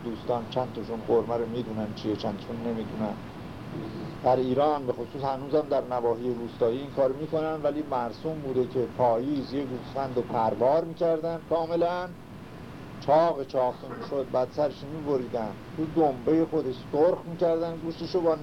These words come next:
نمک بسیار و استخوناش هم البته سبک، با نمک بسیار دنبه سرخ می‌کردن، می‌ریختن تو شکم و اینو می‌ذاشتن و زمستون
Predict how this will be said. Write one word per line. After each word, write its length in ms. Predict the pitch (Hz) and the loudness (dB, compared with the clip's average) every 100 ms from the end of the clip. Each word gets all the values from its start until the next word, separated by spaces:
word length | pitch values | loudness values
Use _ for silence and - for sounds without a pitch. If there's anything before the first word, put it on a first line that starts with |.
| 147 | -2
نمک 400 | 147 151 180 175 | 0 0 0 0
بسیار 580 | 180 139 - 143 120 80 - - - - - - - - - - - - - - | 0 0 0 2 2 0 -8 -14 -14 -14 -12 -12 -12 -12 -12 -12 -12 -12 -12 0
و 40 | |
استخوناش 600 | 135 135 127 156 160 165 | 4 4 2 0 0 2
هم 60 | 180 | 0
البته 260 | 156 135 - | 0 -2 0
سبک، 360 | 143 117 101 - - - - | 0 0 -2 -6 -14 -14 -4
با 100 | 139 | -4
نمک 440 | 143 143 165 175 170 | -2 0 0 0 0
بسیار 400 | 135 - 143 127 - - | 0 0 0 0 -6 -4
دنبه 240 | 151 135 135 - | -2 -2 -2 2
سرخ 180 | 175 185 | 2 2
می‌کردن، 360 | 175 190 185 180 | 0 2 0 -2
می‌ریختن 280 | 175 - | -2 -2
تو 340 | 170 - - - | -4 -6 -10 -2
شکم 200 | 131 110 104 - - - - - - - - - - | -2 -2 -6 -10 -10 -12 -12 -12 -12 -12 -12 -12 -4
و 20 | |
اینو 160 | 139 165 | 0 2
می‌ذاشتن 800 | 185 196 208 - 180 175 175 170 | 6 6 6 4 0 2 -2 0
و 80 | 156 | 0
زمستون 600 | 156 165 151 135 185 214 | 0 0 -2 -4 -4 -4